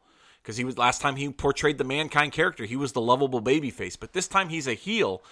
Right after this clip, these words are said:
and he's with, he's with Paul Bearer. So there, like I said, not a whole lot of build-up to get to the Hell in a Cell match. They, like I said, they relied on history, but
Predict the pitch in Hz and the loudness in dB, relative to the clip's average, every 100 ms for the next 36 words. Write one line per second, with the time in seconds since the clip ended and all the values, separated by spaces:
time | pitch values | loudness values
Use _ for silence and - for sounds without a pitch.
0 | - - 117 131 131 120 131 110 - 127 | -20 -16 -10 -6 -6 -2 -2 -4 -14 -8
1 | 123 120 117 - 113 104 160 156 78 - | -6 -6 -6 -2 0 2 4 4 2 -6
2 | _ - - - - - 147 131 117 - | _ -20 -20 -10 -4 2 4 4 0 -4
3 | _ _ - _ _ _ _ _ _ _ | _ _ -20 _ _ _ _ _ _ _
4 | _ _ _ _ _ _ 175 170 165 175 | _ _ _ _ _ _ -2 -2 0 2
5 | 170 160 104 127 208 226 165 180 180 170 | 4 2 0 8 10 12 10 4 6 8
6 | 160 113 - 139 151 165 165 170 - - | 8 6 8 10 10 10 8 6 -2 -14
7 | - _ _ _ - 110 104 151 - 165 | -20 _ _ _ -12 -6 4 4 4 -2
8 | 139 139 160 156 - 165 160 156 156 - | 0 0 -2 -4 0 2 2 2 -2 -2
9 | 117 110 123 120 - 98 92 101 123 147 | -4 -4 -4 -6 -8 -8 -6 -4 4 4
10 | 156 147 127 139 139 - 147 135 107 117 | 4 0 -2 -6 -6 -6 -8 -8 -6 -2
11 | 107 101 | -2 -4